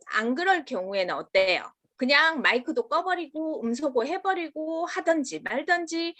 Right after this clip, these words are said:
나중에 수업이 끝나도 안 나가고 계속 계시는 분 계세요.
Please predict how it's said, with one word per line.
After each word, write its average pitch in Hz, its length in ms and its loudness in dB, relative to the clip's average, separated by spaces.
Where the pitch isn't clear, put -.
나중에 302 760 4
수업이 440 440 2
끝나도 403 800 2
안 233 220 2
나가고 381 440 4
계속 277 320 -10
계시는 269 400 0
분 226 120 -2
계세요. 156 380 -8